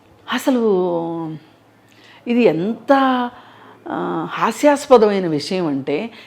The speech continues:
ఎంత దారుణమైన విషయం అంటే, ఒక ఎమ్మెల్యే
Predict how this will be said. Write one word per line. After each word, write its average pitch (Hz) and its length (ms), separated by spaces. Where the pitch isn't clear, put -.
ఎంత 214 260
దారుణమైన 233 720
విషయం 175 360
అంటే, 151 400
ఒక 180 140
ఎమ్మెల్యే 180 760